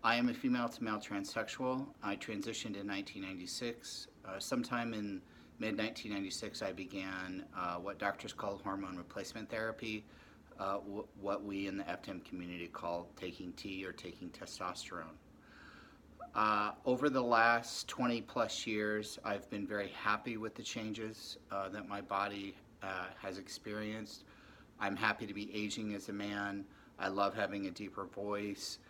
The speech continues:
I love having sex as a man, uh, with a woman. I identify as heterosexual. Uh, I can't point to any particular negative long-term consequences that can be specifically attributed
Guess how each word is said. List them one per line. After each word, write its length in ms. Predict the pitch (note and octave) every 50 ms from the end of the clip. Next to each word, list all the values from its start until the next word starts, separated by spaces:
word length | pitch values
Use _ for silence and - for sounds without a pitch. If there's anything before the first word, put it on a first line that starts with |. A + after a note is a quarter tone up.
| - - - -
I 80 | - G2+
love 300 | G2 G2 G2 G2 F#2 F#2+
having 320 | G#2+ G2+ F#2+ G2 F#2+ F#2+
sex 380 | - - - G2 G2 - - -
as 180 | G#2+ G2 F#2+
a 20 | F#2+
man, 560 | F#2+ F#2+ F#2+ F#2 F#2 F2+ F2+ F2+ F2+ F2+ F2+ - - - - - - - -
uh, 200 | - F#2 F2 F2+ F#2
with 200 | F#2+ G2+ - -
a 40 | A2
woman. 400 | F#2+ F#2+ F#2+ F#2 F#2 G2 G#2 G#2+
I 200 | F#2+ F2+ F#2 F2+
identify 500 | F2 E2+ F#2 F2+ F#2 F2 - - G2 F2+ F2+ F2
as 100 | E2+ -
heterosexual. 840 | - F2+ F2+ F2+ F2+ F2 - - F#2+ F2+ - - - G#2 G2+ G#2+ A2 - - - - - - - - - - - - - - - - - -
Uh, 280 | - A2+ A2 A2 G#2+ - -
I 140 | - B2 C3+
can't 440 | C#3 - - - D3+ D3+ D3 C#3+ C#3 - -
point 340 | - - D3+ C#3+ C3+ B2 -
to 180 | - - - -
any 220 | A#2 A#2 A#2+ A#2+
particular 680 | A#2 - - G#2+ - - C#3+ C3+ C3+ - B2 A2 G#2 G2+
negative 560 | G2+ G#2 A2+ A#2+ C3 C3 D3 B2+ A#2 F#2+ G2+
long-term 480 | G#2 G2+ F#2 F#2+ F2+ - - F#2+ F2+ E2+
consequences 920 | - - G2 F#2 F2 - F#2+ - - G2+ F#2 F#2 - - F#2+ F#2 E2+ - - -
that 200 | G2+ F2+ - -
can 180 | - G2+ F#2+
be 180 | F2 G2+ G2+ F2+
specifically 880 | - - - - G#2+ - - B2 A#2 A#2 - G#2+ - - G#2+ G2 G#2
attributed 720 | - - - - - C3+ B2 A2+ A2 G#2 F#2+ G2 F#2 F2+